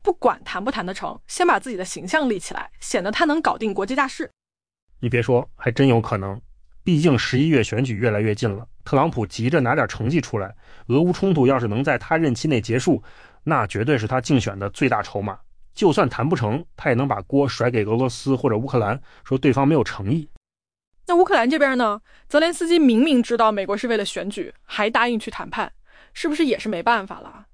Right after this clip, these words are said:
Speaker 1: 毕竟乌克兰现在太依赖美国的援助了，要是美国逼他让步，他也只能硬着头皮上。
Speaker 2: 没错，乌克兰现在经济和军事都靠美国撑着，美国要是减少援助，乌克兰根本扛不住。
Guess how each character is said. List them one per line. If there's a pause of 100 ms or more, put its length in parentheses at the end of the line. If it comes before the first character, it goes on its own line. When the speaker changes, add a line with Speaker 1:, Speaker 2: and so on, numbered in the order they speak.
Speaker 1:
毕
竟
乌
克
兰
现
在
太
依
赖
美
国
的
援
助
了， (280)
要
是
美
国
逼
他
让
步，
他
也
只
能
硬
着
头
皮
上。 (720)
Speaker 2:
没
错， (380)
乌
克
兰
现
在
经
济
和
军
事
都
靠
美
国
撑
着， (200)
美
国
要
是
减
少
援
助， (140)
乌
克
兰
根
本
扛
不
住。